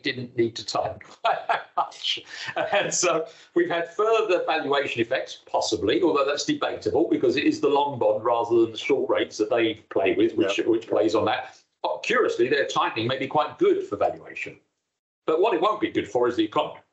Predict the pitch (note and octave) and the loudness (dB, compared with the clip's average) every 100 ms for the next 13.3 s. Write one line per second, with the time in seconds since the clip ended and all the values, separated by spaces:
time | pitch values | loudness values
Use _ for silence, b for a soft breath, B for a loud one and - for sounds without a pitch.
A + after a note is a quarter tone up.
0 | - G#2 A2 G#2+ A#2 A2+ G#2+ - G#2+ G#2 | -8 -4 -2 0 2 2 -2 -2 0 0
1 | G#2 - C3 G#2+ G2 - - B2 - - | 0 0 0 0 -2 -6 -2 0 0 -6
2 | F2 F#2+ B B B B2 A#2+ B2 A#2+ A#2 | -6 -6 B B B 0 2 2 2 2
3 | A2 B2 G#2+ G#2 - - A2+ G2 - - | 0 0 0 0 -2 -2 0 0 0 0
4 | A2 - G#2 G#2 G2+ G2 A2 G#2+ G#2 G#2+ | 0 2 2 0 -2 0 2 2 0 0
5 | G#2 G#2 G#2 G#2 G#2 G#2+ - - - - | 2 2 2 0 0 2 2 2 0 -2
6 | - _ _ _ - C#3+ C#3 - B B | -10 _ _ _ -4 0 0 -4 B B
7 | B - A3+ - - - _ - - C3+ | B 2 4 4 -2 -4 _ -2 0 -4
8 | D#3+ B2+ A#2+ A#2 A#2+ A#2+ - F3 D#3 A2 | -2 0 2 2 0 0 0 -2 0 0
9 | G2 G#2 A2 A2 - G#2 G#2 A2 A#2 B2 | -2 -2 -4 -6 -2 -2 0 0 0 0
10 | B2+ C#3 C3 A2+ B B B - A#2+ A#2 | 4 4 4 0 B B B 0 0 0
11 | A2+ A2 G#2+ - C3 A2 - - - A#2+ | 0 -2 0 2 2 0 -4 -8 0 0
12 | - C3+ C3 - C4+ C#4+ F3+ D3+ - D#3 | 2 0 -2 -2 0 2 2 0 -2 0
13 | D3 C#3+ - | 0 -4 -8